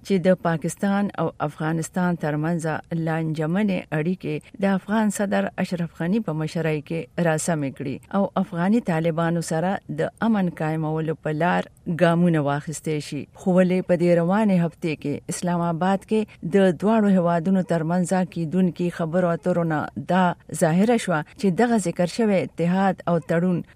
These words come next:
څومره نازک او کمزوری دی او افغاني طالبانو چې د سپرلي د موسم راسي کوم یرغلونه کړي دي، نو د هغې په دغه اتحاد یو بد اثر پریوتی دی. افغان صدر اشرف غنی اسلام آباد سره تعلقات ښه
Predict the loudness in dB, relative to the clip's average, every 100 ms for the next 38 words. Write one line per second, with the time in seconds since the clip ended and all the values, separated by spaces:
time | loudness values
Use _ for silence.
0 | -6 -2 2 2 2 0 -2 -6 -8 -2
1 | -2 0 -2 2 2 2 0 -2 -4 _
2 | 0 2 0 0 2 4 4 4 4 2
3 | 2 2 0 -2 -2 -2 0 2 2 2
4 | 2 2 0 0 2 2 0 0 -2 -2
5 | 2 2 4 2 2 0 2 2 2 0
6 | 0 0 -2 -4 -6 2 2 4 2 2
7 | 2 2 2 -2 0 2 4 4 2 -2
8 | -4 -2 0 2 0 -2 -6 -2 2 2
9 | 2 0 0 -2 -4 0 -2 -2 -6 0
10 | 4 2 2 -2 -2 -4 -12 -4 -4 0
11 | 2 2 0 0 0 0 -2 0 -2 -2
12 | 0 0 -2 -6 -4 0 2 2 2 2
13 | 2 0 0 0 0 -2 0 -2 0 0
14 | 0 -6